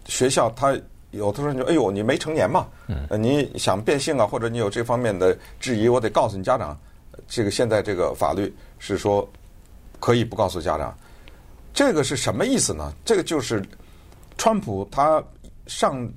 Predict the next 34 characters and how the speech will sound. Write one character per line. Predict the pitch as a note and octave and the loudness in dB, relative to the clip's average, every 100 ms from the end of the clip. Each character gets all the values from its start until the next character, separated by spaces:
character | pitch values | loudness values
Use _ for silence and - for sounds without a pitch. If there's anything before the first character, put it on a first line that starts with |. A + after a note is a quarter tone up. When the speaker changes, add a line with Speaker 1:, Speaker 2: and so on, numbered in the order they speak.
| - | -14
Speaker 1:
任 | D3 E3 B2 - | 0 0 0 -4
以 | A#2 | -6
前， | - A#2 | 0 0
他 | C3 | 2
在 | D3 | 0
竞 | D3 G3+ | 0 0
选 | C#3+ C#2+ | -2 -4
的 | F#2+ | -2
时 | |
候， | G#2 | -2
他 | C3 | -2
就 | A2+ G#2+ | -2 -2
是 | |
说， | F#2+ A#2 - - - - - - | 2 0 0 -12 -20 -20 -20 -4
如 | A#2+ C4+ D#4+ | 2 4 4
果 | G3+ | 2
有 | E3 G#2+ | 0 0
学 | - C3 | 0 0
校 | G3 C#3+ | 2 0
这 | - | 0
么 | A#3 | -4
做 | A2 A#2+ | -2 -2
的 | F2+ | -2
话， | D#2 - - - - - - - - - - | -10 -12 -14 -20 -20 -20 -20 -20 -20 -20 -2
那 | D3 | 2
我 | A#2 F2+ | 2 0
联 | F2 G#2+ D#3+ | -2 -2 0
邦 | F#3 E3 | -2 -2
的 | |
经 | B2 F#3+ | -2 -4
费 | G3 F#3 | -2 -4
不 | - | -4
给 | D2 | -10
你。 | D2 | -10